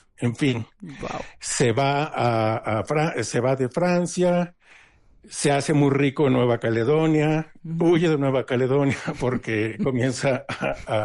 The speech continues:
Speaker 1: a financiar el Partido Independentista de, de Nueva Caledonia
Speaker 2: <laughs>
Speaker 1: y llega a México un poco por casualidad. La verdad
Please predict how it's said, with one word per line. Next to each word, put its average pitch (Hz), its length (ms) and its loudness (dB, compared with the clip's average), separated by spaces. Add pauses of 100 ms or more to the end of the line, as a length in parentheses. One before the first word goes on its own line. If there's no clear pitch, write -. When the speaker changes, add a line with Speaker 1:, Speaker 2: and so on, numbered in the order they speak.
Speaker 1:
a 104 140 -4 (340)
financiar 127 520 2
el 139 120 2
Partido 117 380 0
Independentista 120 1000 -2
de, 113 100 -2 (160)
de 127 140 0
Nueva 110 240 0
Caledonia 143 760 0 (440)
Speaker 2:
<laughs> - 460 -8
Speaker 1:
y 165 180 4
llega 330 300 4
a - 20 2
México 233 460 2
un 208 160 4
poco 185 320 0
por 123 360 0
casualidad. 127 840 0
La 123 100 -4
verdad 139 400 2